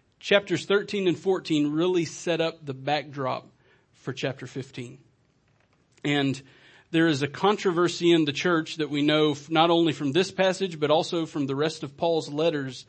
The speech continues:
that this controversy becomes a central point of tension for the early church. And it is the tension between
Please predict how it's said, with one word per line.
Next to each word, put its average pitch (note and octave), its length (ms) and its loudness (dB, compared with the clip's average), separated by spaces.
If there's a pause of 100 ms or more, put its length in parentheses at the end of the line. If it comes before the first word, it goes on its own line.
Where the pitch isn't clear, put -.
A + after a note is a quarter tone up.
(420)
that D3 200 -8
this E3+ 240 0
controversy C#3+ 880 -2
becomes C#3 500 -6
a B2 80 -10
central F3 460 -4
point E3 340 -4
of D#3+ 160 -14
tension C3 560 -6 (280)
for D#3+ 420 0
the C#3 100 0
early C#3 320 -2
church. C3 600 -10
And C#3+ 180 -4
it F3+ 160 4
is F3+ 220 2
the E3 100 -2
tension D3+ 460 0
between C3+ 580 -4